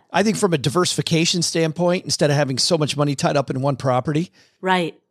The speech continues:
Speaker 2: Exactly. Now he's got seven doors. So, you know, a vacancy in one of them means only one seventh of his properties are vacant, not one hundred percent, as it would be in,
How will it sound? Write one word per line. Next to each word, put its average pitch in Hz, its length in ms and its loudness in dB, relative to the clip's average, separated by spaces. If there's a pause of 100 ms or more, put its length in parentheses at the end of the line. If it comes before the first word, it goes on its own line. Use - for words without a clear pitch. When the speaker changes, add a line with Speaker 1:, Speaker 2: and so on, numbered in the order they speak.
(320)
Speaker 2:
Exactly. 165 560 -2
Now 147 160 -4
he's 175 160 -6
got - 180 -4
seven 165 360 -4
doors. 143 480 -4 (340)
So, 156 360 -2
you 170 100 -6
know, 175 140 0
a 180 100 0
vacancy 202 540 -2
in 151 160 -4
one 196 180 0
of 185 140 -2
them 143 280 -4 (440)
means 180 260 -2
only 175 240 -2
one 185 220 0
seventh 196 460 -4
of 170 120 -16
his 135 140 -18
properties 143 420 -6
are 135 80 -8
vacant, 127 420 -6
not 156 240 0
one 151 140 2
hundred 143 300 0
percent, 131 580 -8
as 156 140 -2
it 151 80 -2
would 147 120 -2
be 135 200 -4
in, 127 240 -4